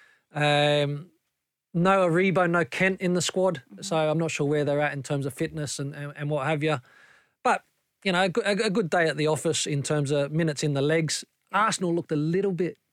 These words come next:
Speaker 1: um, uh, as if they had a little bit more of a zip about 'em, if I'm being honest, but Rangers will definitely improve.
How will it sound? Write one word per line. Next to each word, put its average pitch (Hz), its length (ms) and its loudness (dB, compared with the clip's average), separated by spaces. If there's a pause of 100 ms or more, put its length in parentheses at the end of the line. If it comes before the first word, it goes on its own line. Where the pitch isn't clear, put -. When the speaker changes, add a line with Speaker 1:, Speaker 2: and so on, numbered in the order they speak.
(140)
Speaker 1:
um, 127 520 -8 (360)
uh, - 40 -18 (180)
as 135 140 -10
if 156 80 -6
they 143 80 -4
had 127 100 -2
a 135 60 -2
little 160 220 0
bit 156 100 -2
more 147 160 -2
of 123 80 -6
a 127 40 -4
zip 117 220 -4
about 165 260 0
'em, 156 80 -2
if 151 120 -6
I'm 143 100 -4
being 139 240 -2
honest, 165 340 -2 (300)
but 160 120 -2
Rangers 156 420 0
will 143 100 -2
definitely 135 400 -6
improve. 120 500 -8